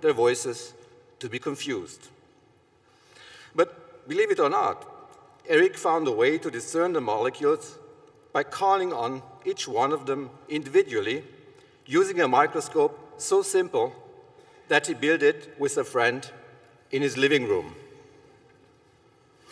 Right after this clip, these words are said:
As for myself, I never had that kind of patience. Calling on each molecule one by one, no way. I just told all of them to be quiet,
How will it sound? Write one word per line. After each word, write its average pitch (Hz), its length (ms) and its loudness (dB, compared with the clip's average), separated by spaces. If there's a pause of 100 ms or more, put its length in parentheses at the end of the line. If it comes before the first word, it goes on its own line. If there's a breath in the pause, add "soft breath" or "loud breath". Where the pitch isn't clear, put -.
(600 loud breath)
As 415 120 2
for 214 100 4
myself, - 1200 -2
I 151 140 -2
never 147 320 4
had 143 160 2
that 120 180 0
kind 113 260 0
of 101 160 -8
patience. 95 760 -8 (220)
Calling 175 360 2
on 170 220 0
each 160 180 -6
molecule 147 520 0
one 139 240 4
by 104 160 0
one, 110 360 4 (460 loud breath)
no 117 220 4
way. 104 260 2 (1500 loud breath)
I 208 100 4
just 190 260 0
told 175 240 2
all 180 280 4
of 135 140 0
them 127 180 0
to 127 120 -10
be 123 100 -8
quiet, 160 580 2